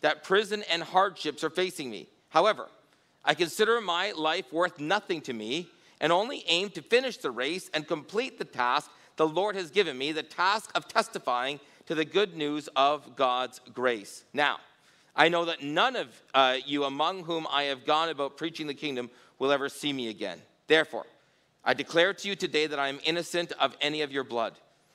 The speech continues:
I have not hesitated to proclaim to you the whole will of God. So watch over yourselves and over the flock of which the Holy Spirit has made you overseers.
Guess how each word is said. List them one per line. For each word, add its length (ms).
I 120
have 100
not 220
hesitated 640
to 40
proclaim 460
to 140
you 40
the 120
whole 440
will 220
of 140
God. 320
So 160
watch 260
over 220
yourselves 540
and 120
over 200
the 100
flock 420
of 140
which 160
the 120
Holy 280
Spirit 360
has 140
made 200
you 160
overseers. 640